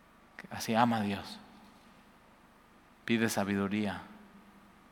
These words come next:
Adóralo más. Ora. Ora, así. No, ya sabes qué pedir y qué no pedir, ¿eh? No pidas riquezas.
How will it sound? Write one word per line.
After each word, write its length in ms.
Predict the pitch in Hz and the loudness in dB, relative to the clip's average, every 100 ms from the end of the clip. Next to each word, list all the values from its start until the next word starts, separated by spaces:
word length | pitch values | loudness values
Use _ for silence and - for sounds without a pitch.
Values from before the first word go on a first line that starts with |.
| - - - - - | -20 -20 -20 -20 -10
Adóralo 460 | - 95 107 110 104 | -2 4 8 8 6
más. 440 | 101 107 107 - - - - - - | 4 2 0 -10 -14 -20 -20 -20 0
Ora. 380 | 107 110 95 - - - - - - - - - - - - - - - - - - - - - - - - - - | 6 6 6 0 -14 -18 -20 -20 -20 -20 -20 -20 -20 -20 -20 -20 -20 -20 -20 -20 -20 -20 -20 -20 -20 -20 -20 -20 -8
Ora, 280 | 127 135 107 - - - | 0 2 2 -6 -18 -16
así. 340 | 139 110 120 113 - - - - - - - - - - | -10 -6 -6 -6 -12 -20 -20 -20 -20 -20 -20 -20 -10 6
No, 220 | 120 - | 6 10
ya 140 | 127 | 6
sabes 240 | 123 123 113 | 8 4 4
qué 100 | 117 | 0
pedir 300 | 113 107 107 | 2 4 2
y 60 | |
qué 120 | 104 | 4
no 140 | 104 98 | 2 4
pedir, 300 | 98 101 101 | 2 0 0
¿eh? 200 | 90 131 - - - - - - - - | -2 -4 -10 -20 -20 -20 -20 -20 -20 0
No 200 | 110 117 | 2 2
pidas 340 | 135 120 117 110 | 2 -2 -2 -4
riquezas. 960 | 101 - 113 - - - - - - | -6 -6 -4 -4 -4 -6 -8 -10 -10